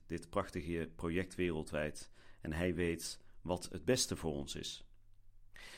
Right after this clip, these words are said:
En daarom wil ik eerst bidden tot Gods voorzienigheid. En dan zullen we daarna wat gaan spreken over de mooie ervaringen die ik de afgelopen dagen in Italië heb gehad. In de naam van de Vader en de Zoon en de Heilige Geest.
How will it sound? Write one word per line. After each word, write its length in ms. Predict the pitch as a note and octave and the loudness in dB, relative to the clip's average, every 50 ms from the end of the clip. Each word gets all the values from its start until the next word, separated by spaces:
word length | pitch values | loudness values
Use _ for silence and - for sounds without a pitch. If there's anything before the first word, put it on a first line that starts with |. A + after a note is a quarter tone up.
| - - - | -12 -4 4
En 60 | F2+ | 8
daarom 180 | F#2+ A2 A#2 A#2 | 10 10 12 12
wil 100 | A#2+ A#2 | 10 8
ik 100 | A2 - | 6 4
eerst 340 | C3 C#3 C3+ B2+ - - - | 4 4 4 4 4 2 4
bidden 260 | - A#2 B2 B2 A#2+ | 6 6 6 6 4
tot 200 | - A#2 A2 - | 4 2 0 0
Gods 300 | - - C#3+ C3+ - - | -2 -2 -2 -2 -2 -4
voorzienigheid. 920 | - - G#2 F#2+ - G#2 G#2+ F#2 D#2 D#2 D2+ D2+ D2+ D2+ D2+ - - - - | 0 0 2 2 4 4 4 4 4 2 0 -2 -2 -2 -4 -6 -8 -8 -4
En 80 | F2 E2+ | -2 0
dan 140 | E2+ E2 E2 | 0 0 2
zullen 160 | F#2+ F2+ E2+ | 2 2 2
we 60 | F2 | 2
daarna 300 | E2+ E2+ E2+ F#2 F#2+ F#2 | 2 2 4 4 4 4
wat 140 | E2+ F2 - | 2 0 -2
gaan 160 | - E2+ D#2 | -4 -4 -4
spreken 540 | - - - F2 E2+ E2+ E2 - D#2+ D#2+ - - - - - - - - - | -4 0 2 2 2 2 0 -2 -6 -6 -8 -10 -14 -14 -14 -14 -14 -14 -4
over 520 | - - E2+ E2 - - E2 D#2+ - - - - - | 2 2 2 2 2 -2 -4 -4 -4 -8 -10 -12 -10
de 100 | - - | -4 0
mooie 260 | E2+ G2 A#2 A#2+ G#2 F2 | 4 6 8 8 8 6
ervaringen 460 | F2+ - - F#2 F#2 F2 E2 E2+ E2 | 4 4 4 4 4 4 4 2 0
die 80 | E2 | -2
ik 80 | D#2+ D#2+ | -2 0
de 60 | - | -2
afgelopen 420 | D#2 - - - E2 D#2+ D#2+ - E2+ | -2 -2 -4 -4 -6 -6 -6 -4 -2
dagen 260 | E2+ D#2 D#2 D#2 E2 | 0 0 0 -2 -2
in 100 | E2 E2 | -6 -6
Italië 400 | D#2 D#2+ - F2 E2 D#2+ D#2+ D#2 | -6 -2 0 0 0 0 -4 -6
heb 100 | - - | -8 -10
gehad. 400 | - - - - - - - - - - - - - - - - - - - - - - - - - - - - - - - - - - - - - - - - - - - - - - - - - - - - - - - - - - - - - - - - - - - - - | -10 -10 -10 -10 -10 -14 -14 -16 -16 -16 -16 -16 -18 -16 -16 -14 -14 -14 -14 -12 -10 -8 -8 -8 -8 -8 -8 -8 -8 -8 -6 -6 -6 -6 -6 -8 -8 -10 -8 -8 -8 -4 -2 -2 -2 -2 -4 -6 -6 -8 -10 -12 -12 -12 -12 -12 -12 -10 -8 -8 -8 -8 -10 -12 -12 -14 -14 -6 0
In 80 | - G2 | 4 6
de 40 | |
naam 280 | G2+ A2 A#2+ B2 B2 A#2+ | 8 8 8 8 6 4
van 100 | A#2+ G2+ | 2 2
de 100 | G#2 G2 | 0 2
Vader 320 | F#2 G#2 G2+ A2 A2 F#2+ | 2 2 2 2 2 2
en 120 | F#2+ F#2 E2+ | 2 2 2
de 60 | F2 | 2
Zoon 360 | - F#2+ F#2+ G2 A2 A2 G#2+ | 4 4 6 6 6 4 2
en 100 | G2+ F#2+ | 2 2
de 60 | F2+ | 2
Heilige 380 | E2 F2 F#2 E2+ E2 - E2 D#2+ | 4 4 2 2 2 -2 -4 -6
Geest. 720 | - - D2 C#2+ - - - - - - - - - - | -4 -6 -6 -4 -4 -4 -4 -4 -6 -8 -8 -6 -8 -8